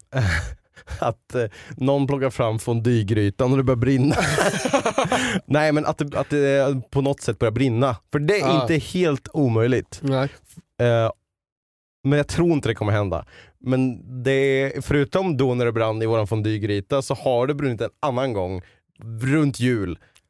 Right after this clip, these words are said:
Speaker 1: Eh, jag kan komma till det. Men jag tror, där skulle jag nog säga trettio kanske.
Speaker 2: Ja.
Speaker 1: Alltså, jag, man, nu, för det, nu är det ändå barn där, man kommer hålla koll på elden och sådär,
Speaker 2: Ja.
Speaker 1: så. Men, eh, ja,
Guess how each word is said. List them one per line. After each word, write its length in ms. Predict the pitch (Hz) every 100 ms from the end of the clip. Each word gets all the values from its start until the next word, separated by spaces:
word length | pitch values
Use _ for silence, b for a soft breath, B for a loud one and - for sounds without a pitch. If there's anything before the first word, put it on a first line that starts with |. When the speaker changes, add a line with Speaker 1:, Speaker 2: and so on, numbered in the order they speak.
| _ _ _ _ _ _ -
Speaker 1:
Eh, 60 | 104
jag 400 | 95 85 78 120
kan 100 | 139
komma 180 | 135
till 100 | 123
det. 100 | 101 87
Men 160 | 139
jag 140 | 170 180
tror, 360 | 185 160 160
där 240 | 151 160 170
skulle 200 | 156 139
jag 60 |
nog 80 | 120
säga 420 | 107 120 110 110 - b b b b b _ B B B B B _ B B B B
trettio 460 | - 135 - - 107
kanske. 340 | - - - - 165
Speaker 2:
Ja. 180 | 131 120 -
Speaker 1:
Alltså, 260 | 139 110 120
jag, 260 | 120 110 113 123 120
man, 300 | 123 123 131
nu, 180 | 131 127
för 120 | 139
det, 80 | 123
nu 160 | 127 127
är 40 |
det 40 |
ändå 120 | 117 104
barn 400 | 139 156 151 143
där, 160 | 135
man 140 | 120 104
kommer 140 | 101
hålla 120 | 98
koll 240 | - 107 98
på 100 | 117
elden 420 | 110 98 98 95
och 60 |
sådär, 180 | 98 120
Speaker 2:
Ja. 80 | 104
Speaker 1:
så. 220 | - 65
Men, 280 | 95 104 107
eh, 60 | 113
ja, 600 | 110 110 107 107 117